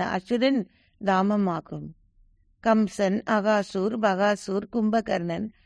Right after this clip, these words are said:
ராவணன் இவை அனைத்தும் அசுரர்களின் பெயர்களாகும். அவர்கள் அவ்வாறான விடயங்களை புராணங்களிலே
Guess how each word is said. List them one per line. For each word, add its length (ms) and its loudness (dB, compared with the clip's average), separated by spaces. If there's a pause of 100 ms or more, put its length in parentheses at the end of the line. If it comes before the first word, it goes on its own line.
(220)
ராவணன் 680 2
இவை 240 0 (120)
அனைத்தும் 600 -2 (440)
அசுரர்களின் 800 0
பெயர்களாகும். 760 -2 (1900)
அவர்கள் 420 4 (100)
அவ்வாறான 680 2
விடயங்களை 680 -2 (420)
புராணங்களிலே 880 2